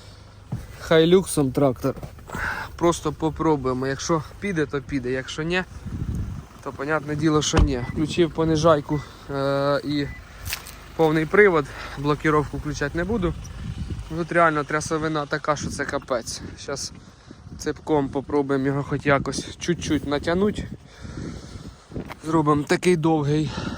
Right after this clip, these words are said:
е, довгий трос. Може, щось з цього всього діла і получиться.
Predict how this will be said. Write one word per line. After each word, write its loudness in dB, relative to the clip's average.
е, -4
довгий -8
трос. -2
Може, -8
щось -8
з -12
цього -4
всього -8
діла -6
і -10
получиться. -6